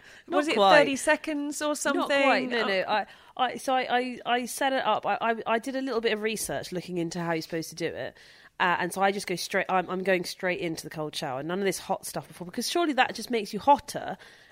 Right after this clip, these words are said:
Speaker 1: And then you drop down into the, it would just be worse going into the cold.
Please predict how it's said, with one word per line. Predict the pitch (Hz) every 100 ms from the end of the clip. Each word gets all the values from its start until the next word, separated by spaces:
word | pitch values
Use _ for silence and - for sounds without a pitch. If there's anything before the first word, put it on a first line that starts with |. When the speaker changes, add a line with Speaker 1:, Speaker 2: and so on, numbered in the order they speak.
| -
Speaker 1:
And | 226
then | 240 240
you | 226
drop | 226 233 -
down | 254 233 151 - 151 185
into | - 196 180
the, | 185 185
it | 196
would | 190
just | -
be | 208
worse | 220 277 233
going | 175 160
into | 156 -
the | 156
cold. | - 151 139 101